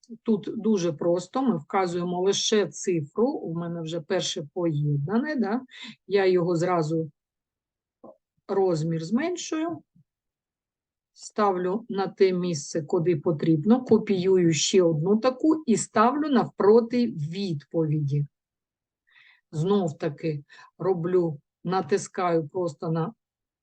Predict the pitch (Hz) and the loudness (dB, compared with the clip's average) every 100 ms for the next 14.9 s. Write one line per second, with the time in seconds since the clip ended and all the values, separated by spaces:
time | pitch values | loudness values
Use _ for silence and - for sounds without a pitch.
0 | _ _ _ _ _ _ _ _ _ _ | _ _ _ _ _ _ _ _ _ _
1 | _ _ _ _ _ _ _ _ _ - | _ _ _ _ _ _ _ _ _ -8
2 | 165 165 151 151 185 156 165 156 151 165 | -2 0 2 2 2 2 0 0 0 0
3 | 214 - _ _ _ _ _ _ - - | -2 -4 _ _ _ _ _ _ -12 -2
4 | 202 175 170 175 226 226 175 143 214 247 | 0 0 0 2 2 2 -4 -2 -2 -2
5 | 359 349 - 339 311 302 320 311 311 262 | -4 -4 -4 -6 -6 -6 -10 -8 -10 -10
6 | - 277 277 277 _ _ _ _ _ _ | -10 -8 -8 -12 _ _ _ _ _ _
7 | _ _ _ _ _ _ _ _ _ - | _ _ _ _ _ _ _ _ _ 2
8 | 220 196 202 190 185 170 185 - 254 262 | 4 6 6 8 6 4 -2 2 0 0
9 | 254 - - 214 190 175 - 180 175 160 | -2 -2 -2 2 2 2 0 0 0 0
10 | 160 147 _ _ _ _ _ _ _ _ | -2 -6 _ _ _ _ _ _ _ _
11 | - 175 214 208 240 294 311 - 254 - | -10 0 0 2 2 2 -4 -4 -4 -4
12 | 214 220 254 285 294 _ _ _ _ _ | -2 0 0 -4 -8 _ _ _ _ _
13 | _ _ - - - - 196 226 226 202 | _ _ -20 -20 -8 -2 0 0 -2 -4
14 | 180 170 151 147 147 147 247 320 | -2 -2 -2 0 -2 -4 -6 -6